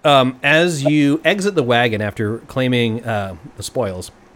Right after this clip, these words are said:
Delane, you look out and you see the, um, the three individuals that were under the wagon standing before you, fully whole,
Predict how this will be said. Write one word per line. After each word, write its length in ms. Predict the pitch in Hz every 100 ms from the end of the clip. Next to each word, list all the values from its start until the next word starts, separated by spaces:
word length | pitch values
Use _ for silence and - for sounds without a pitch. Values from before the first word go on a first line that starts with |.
| _ _ _ _ _ - -
Delane, 280 | 123 127 127
you 120 | 117
look 200 | 120 180
out 260 | 143 127 -
and 220 | 131 113 117
you 220 | 113 104
see 520 | - - 127 127 123
the, 600 | 123 110 110 107 101 104
um, 500 | 101 92 87 85 87 - - - - -
the 300 | 107 98 95
three 840 | - 113 123 131 131 131 127 120 -
individuals 920 | 120 107 113 107 107 95 95 92 90
that 180 | 104 101
were 240 | 98 95
under 180 | 110 117
the 120 | 107
wagon 540 | 95 101 107 95 85 82
standing 540 | - 131 135 139 120
before 340 | 104 - 123 110
you, 200 | 98 95
fully 280 | 151 147
whole, 600 | 101 - 113 117 127 165